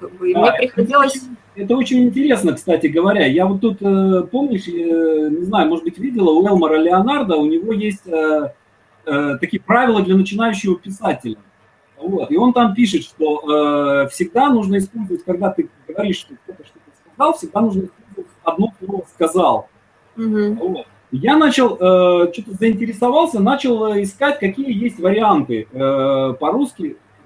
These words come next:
Speaker 2: заменить слово «сказал». И я не помню, я их нашел что-то штук сто пятьдесят.
Speaker 1: Да, да,
Speaker 2: То есть,
Speaker 1: да.
Speaker 2: э, ру-, русский язык в этом, в этом плане, он, он какой-то вот более, более, более разнообразный.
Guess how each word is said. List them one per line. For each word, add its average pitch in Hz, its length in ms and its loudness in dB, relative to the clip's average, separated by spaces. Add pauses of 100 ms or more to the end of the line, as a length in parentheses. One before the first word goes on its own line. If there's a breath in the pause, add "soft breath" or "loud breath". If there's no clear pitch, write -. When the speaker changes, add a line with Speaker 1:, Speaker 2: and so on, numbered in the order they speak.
(120)
Speaker 2:
заменить 202 420 -6
слово 196 300 -8
«сказал». 180 560 -4
И 156 100 -14 (240)
я 240 60 2
не 254 80 4
помню, 214 260 -4
я 220 100 -2
их 220 100 -10
нашел 208 340 -6
что-то 196 240 -16
штук 196 300 -12
сто 233 120 -10
пятьдесят. - 680 -6 (400)
Speaker 1:
Да, 202 400 -6
да, 190 180 -8
Speaker 2:
То 208 180 -4
есть, 208 100 -4 (140)
Speaker 1:
да. 185 60 -6
Speaker 2:
э, - 300 -8 (100)
ру-, 220 320 4
русский 240 240 -6
язык 226 280 -4
в 233 40 -4
этом, 214 260 -4
в 185 60 -6
этом 202 280 -4
плане, 240 360 4
он, 202 100 -4 (140)
он 208 160 -2
какой-то 196 360 -12
вот 190 140 -2 (140)
более, 220 200 -2
более, 180 1000 -2 (140)
более 196 240 -2
разнообразный. 185 760 -4